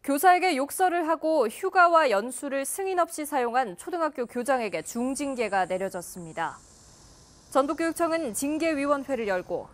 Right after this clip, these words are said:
지난 삼 년간 교사에게 욕설을 하는 등 수차례 부적절한 발언을 하고 상급기관의 승인이 없이 휴가와 연수 실시, 학습 도구를 개인 접대 등에 사용한 초등학교 교장 A씨에 대해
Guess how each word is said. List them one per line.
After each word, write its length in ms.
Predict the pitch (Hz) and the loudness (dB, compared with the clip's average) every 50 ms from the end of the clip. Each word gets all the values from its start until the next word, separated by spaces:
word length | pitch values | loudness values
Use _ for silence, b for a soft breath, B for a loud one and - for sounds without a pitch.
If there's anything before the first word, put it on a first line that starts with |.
| - - | -16 -10
지난 240 | - 240 254 269 277 | -4 0 0 0 0
삼 180 | 285 302 285 277 | 0 -2 -2 0
년간 560 | 277 269 262 240 254 269 269 254 185 156 165 | -2 -2 0 2 2 2 2 0 -4 -10 -6
교사에게 500 | - 240 247 - 285 277 240 - 285 214 | -6 -4 0 2 2 2 2 0 0 -2
욕설을 440 | 196 202 - - 311 294 302 294 262 | -2 -4 0 0 2 2 2 0 0
하는 240 | 277 262 254 247 | -2 -4 -4 -2
등 240 | 240 294 277 226 170 | -4 -4 -4 -4 -6
수차례 560 | 170 - 262 277 262 - 320 285 262 262 262 | -6 -6 -6 -6 -4 -2 -2 0 2 2 2
부적절한 720 | 254 - - 254 233 311 302 311 - 285 262 254 247 233 233 | 0 -2 -4 0 0 0 0 0 -2 0 2 2 2 0 -2
발언을 420 | - 190 190 214 208 202 202 202 | -2 -2 0 0 -2 -2 -6 -8
하고 320 | 190 175 - 185 170 139 - B B B B B B B B B B | -8 -6 -4 -4 -4 -4 -6 B B B B B B B B B B
상급기관의 680 | - - 370 359 349 370 - - 320 311 330 320 339 330 | -6 -4 -2 -2 -2 -2 -4 -2 0 2 2 2 2 0
승인이 320 | - 370 359 339 320 311 | -2 -4 -4 -2 0 0
없이 480 | 285 269 - - - 262 269 240 180 202 | 0 0 0 -4 -6 -4 -2 -2 -4 -4
휴가와 520 | - - 330 - 330 311 302 285 277 240 | -6 -6 0 2 4 6 6 6 4 4
연수 360 | 190 185 202 233 247 - 277 262 | 4 2 2 0 -4 -6 -8 -6
실시, 460 | - 247 220 208 - - 180 139 - - - - - - - - - - | -4 -4 -4 -6 -6 -8 -8 -8 -8 -12 -16 -20 -18 -18 -18 -16 -6 -4
학습 320 | 330 311 - - 330 - | -4 -4 -4 -6 -6 -2
도구를 380 | - 302 269 285 262 302 302 302 | -2 -2 -2 0 -2 -2 -2 -2
개인 340 | - 233 214 247 269 269 269 | 0 0 0 0 0 -2 -4
접대 380 | - 226 196 - - 285 277 | -4 -4 -6 0 0 0 2
등에 220 | 254 269 254 262 269 | 2 0 -2 -2 -4
사용한 600 | - - 320 311 277 254 254 269 269 208 135 202 | -2 -2 -2 -2 -2 0 0 0 -2 -2 -4 -10
초등학교 480 | - - 339 339 330 311 302 - 294 262 | -12 -6 -4 -2 -2 -2 -2 -4 -6 -4
교장 320 | 247 254 220 233 233 226 | -4 -2 0 0 0 0
A씨에 520 | 160 151 190 214 233 214 - - 233 208 190 | 0 -2 -2 -2 -2 -4 -4 -4 -4 -2 -2
대해 340 | 180 170 165 180 165 127 | -4 -4 -4 -4 -6 -6